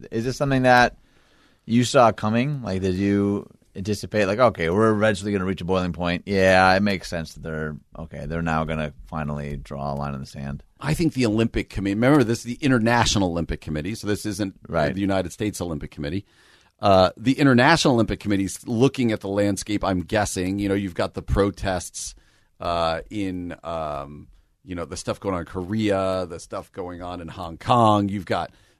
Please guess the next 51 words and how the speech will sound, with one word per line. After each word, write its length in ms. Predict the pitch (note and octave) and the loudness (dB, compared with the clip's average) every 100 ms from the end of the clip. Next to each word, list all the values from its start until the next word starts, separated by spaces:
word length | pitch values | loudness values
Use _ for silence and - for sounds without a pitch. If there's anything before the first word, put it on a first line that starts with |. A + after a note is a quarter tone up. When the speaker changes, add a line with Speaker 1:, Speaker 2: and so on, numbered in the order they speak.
| - | -8
Speaker 2:
the 80 | F#2 | -4
boiling, 500 | A#2+ A#2+ A2 G#2 G2+ G#2+ | 4 4 4 0 -4 -4
you 140 | G#2 | -4
know, 160 | F#2+ F2+ | -4 -6
the 180 | G2 | -8
bubbling 400 | F#2 A#2 A2+ G#2+ | 0 2 6 6
up 140 | G#2+ G#2 | 4 2
of 120 | F#2 | -2
stuff 300 | - G#2+ - | 0 0 0
in 80 | G#2+ | 0
the 80 | F2+ | 0
Middle 300 | F#2+ F2 A#2+ | 0 2 4
East, 400 | A#2+ A2+ - _ - | 6 4 0 _ -12
Speaker 1:
Right. 280 | D#2+ B2 D#2+ | -2 0 4
Speaker 2:
not 200 | C#3 - | 2 4
to 80 | - | 2
mention 420 | A#2 D3 - G#2+ | 4 4 2 -2
here 240 | F2 C#3 | 0 0
in 80 | A2 | 2
our 140 | F#2 G#2+ | 4 6
own 200 | D3+ C3 | 6 4
country. 600 | - F#2 - F2+ G2+ G#2+ _ _ _ _ - | 0 -2 -2 -6 -6 -10 _ _ _ _ -4
Uh, 300 | F#2 E2+ - | -2 -2 -4
and 80 | G#2+ | -4
I 60 | G2+ | -4
think 180 | C#3 C3 | -4 -4
the 140 | B2 | -2
International 540 | A2+ G#2+ G2+ G#2 G#2 F#2+ | -2 -2 -2 -4 -4 -6
Olympic 260 | F#2 A2+ | -6 -8
Committee 320 | G2+ G2 G2 | -8 -8 -6
is, 140 | F#2+ - C3+ | -8 -8 -2
A, 220 | D#3 D#3+ | 0 2
going, 360 | A#2+ G#2+ G2+ | 2 2 2
"We 100 | A2 | 2
don't 160 | E3 C3+ | 4 4
want 280 | C3 C3 - | 2 0 0
that 200 | A#2+ G#2 | -2 -2
to, 380 | - A#2+ G#2 F2+ _ _ _ _ - | -2 0 0 -4 _ _ _ _ -6
to, 120 | G2 | -2
uh, 380 | F2 - E2+ D#2+ | -2 -4 -10 -8
taint's 360 | - C#3 C3 - | -2 0 0 -4
not 180 | F2+ E2 | -10 -10
the 80 | E2 | -12
right 260 | E2+ - | -12 -12
word, 300 | D#2+ D2+ E2+ - | -10 -8 -8 -6
but 100 | - | 0
to 80 | |
overshadow 720 | - C#3+ A#2+ - D3 D3 D3 A2+ | 4 6 4 6 6 8 6 6
our 160 | F#2+ | 2
games." 440 | D#2 D#2 C#2+ G2+ - - | -2 -6 -8 -12 -14 -8
Speaker 1:
Mm. 220 | E2 D#2 | -4 -4